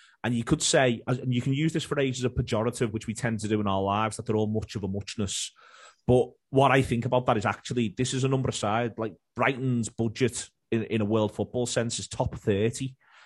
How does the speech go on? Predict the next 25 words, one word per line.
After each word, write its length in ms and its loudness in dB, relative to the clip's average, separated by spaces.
at 80 -6
the 80 6
moment. 320 4
It's 100 -8
a 160 -8
top 160 0
thirty 400 2
budget 400 -4
in 60 -4
terms 260 0
of 60 -2
what 100 -4
Brighton 260 0
are 80 0
able 180 0
to 100 -10
spend 400 -2
on 120 -2
players 440 0
in 60 -6
terms 260 -4
of 60 -2
wages 340 -2
and 120 -4
fees. 480 -4